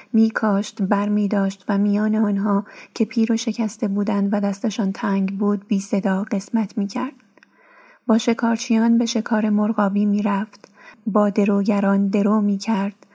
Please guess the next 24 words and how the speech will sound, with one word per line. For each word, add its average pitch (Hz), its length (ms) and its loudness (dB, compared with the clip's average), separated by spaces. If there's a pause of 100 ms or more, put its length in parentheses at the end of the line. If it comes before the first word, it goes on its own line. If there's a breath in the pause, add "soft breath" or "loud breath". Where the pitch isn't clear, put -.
(280 loud breath)
با 202 140 2
چوپانان 202 680 0 (260 loud breath)
گله 202 300 2
به 214 120 2
چرا 202 380 -2
می‌برد 196 560 0 (320 loud breath)
و 214 60 4
هر 226 200 2
زمان 202 380 0
که 214 140 -2
کسی 214 440 -2
برای 208 460 -2
کاری 202 460 0
ندا 208 360 2
در 196 220 -2
می‌داد 202 460 0 (300 loud breath)
و 214 80 2
یاوری 202 540 2
می‌طلبید، 202 800 -2 (280 loud breath)
قاباق 208 500 2
پیشا 202 380 -2
پیش 202 280 -2
دیگران 196 560 0
می‌رفت. 226 600 -6